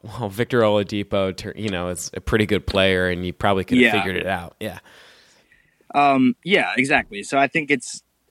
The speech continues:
Speaker 2: I might as well draft both and see, uh, who has the bigger upside, and then trade the,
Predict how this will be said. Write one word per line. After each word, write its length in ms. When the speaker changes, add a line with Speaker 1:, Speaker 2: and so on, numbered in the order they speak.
Speaker 2:
I 200
might 240
as 140
well 220
draft 360
both 320
and 100
see, 380
uh, 340
who 160
has 100
the 80
bigger 220
upside, 380
and 100
then 140
trade 340
the, 200